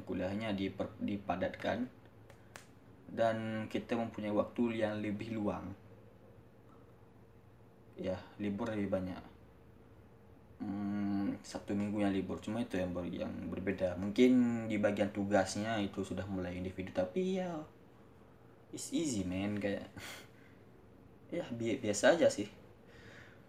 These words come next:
Sam-, eh, dan apa yang aku pelajari setelah masuk kampus, transisi,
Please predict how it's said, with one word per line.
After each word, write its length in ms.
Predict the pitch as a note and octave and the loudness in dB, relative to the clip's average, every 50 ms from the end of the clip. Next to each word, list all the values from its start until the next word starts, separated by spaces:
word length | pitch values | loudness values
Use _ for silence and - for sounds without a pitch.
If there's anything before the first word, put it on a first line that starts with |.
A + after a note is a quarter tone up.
| - - - - - - | -20 -20 -20 -20 -20 -8
Sam-, 240 | - - A#2 A#2 - | -2 -2 -2 0 2
eh, 160 | B2+ C3 C3+ | 2 2 4
dan 400 | C#3 D#3 E3 F3 E3 D3+ B2+ - | 6 6 6 6 6 4 2 4
apa 240 | - C3+ C#3 C#3 - | 6 6 8 8 8
yang 240 | D3 D3+ D3+ D3+ D3 | 8 8 6 6 4
aku 80 | - - | 4 2
pelajari 320 | D3+ C#3+ D3 D3 D3 D3+ | 2 4 6 6 4 4
setelah 280 | - C#3+ C#3 C#3 C3+ C3+ | 6 6 6 8 8 6
masuk 200 | C3+ C3+ C3 B2 | 6 4 4 6
kampus, 440 | B2 B2+ B2+ B2+ - C#3 C#3 C#3 C#3 | 6 6 6 6 4 4 4 4 6
transisi, 560 | - - B2+ B2+ B2 - - - - - B2 | 6 6 6 6 6 4 2 2 4 6 8